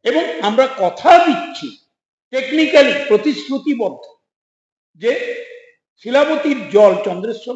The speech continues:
খাল দিয়ে সোজাসুজি বইয়ে দিলে দাসপুর ওয়ানের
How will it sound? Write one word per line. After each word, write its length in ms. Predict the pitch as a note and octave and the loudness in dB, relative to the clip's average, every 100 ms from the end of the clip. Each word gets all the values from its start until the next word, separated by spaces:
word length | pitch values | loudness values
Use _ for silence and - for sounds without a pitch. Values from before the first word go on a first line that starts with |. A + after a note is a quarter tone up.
| A#3+ | -8
খাল 200 | F3 G3 | -6 -4
দিয়ে 260 | G3+ F#3+ | -4 -6
সোজাসুজি 680 | - E3+ G#3+ G#3+ A3 G3 F3 | -6 -2 -2 -2 -10 -14 -12
বইয়ে 320 | E3 G3 A#3+ | -14 -12 -14
দিলে 300 | A#3 - C#3 - _ _ _ _ _ _ | -16 -18 -20 -20 _ _ _ _ _ _
দাসপুর 580 | C#3 F#3 F#3+ - C4 B3+ - | -6 -6 -4 -6 -4 -6 -2
ওয়ানের 360 | G3+ A3+ A3 | 2 2 2